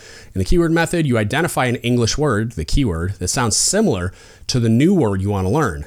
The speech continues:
Then you create an image that links the keyword with the meaning of this new word."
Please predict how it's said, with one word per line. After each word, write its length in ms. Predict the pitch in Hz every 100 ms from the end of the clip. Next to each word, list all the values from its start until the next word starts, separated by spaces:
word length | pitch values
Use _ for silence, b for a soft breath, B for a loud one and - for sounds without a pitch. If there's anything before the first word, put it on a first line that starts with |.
| -
Then 400 | 95 104 175 147
you 120 | 120
create 280 | 117 127 110
an 120 | 95 -
image 380 | 139 151 107 -
that 160 | 107
links 320 | 87 139 156 -
the 80 |
keyword 360 | 101 101 92 90
with 120 | 87
the 60 | 90
meaning 440 | 95 123 131 95
of 80 | 82
this 180 | 82 -
new 240 | 98 123
word." 320 | 90 65 -